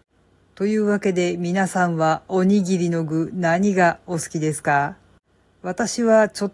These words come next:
と前まで梅干しとか昆布とかが好きだったんですけど、最近ちょっと鮭にハマっています。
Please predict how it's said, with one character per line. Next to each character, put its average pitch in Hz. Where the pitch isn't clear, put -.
と 247
前 240
ま 185
で 165
梅 196
干 220
し -
と 240
か 170
昆 247
布 196
と 170
か 160
が 156
好 -
き 185
だ 160
っ 156
た 151
ん 151
で 151
す 151
け 151
ど、 147
最 214
近 233
ち 254
ょ 254
っ 247
と 175
鮭 226
に 190
ハ 170
マ 170
っ 175
て -
い 175
ま 175
す。 156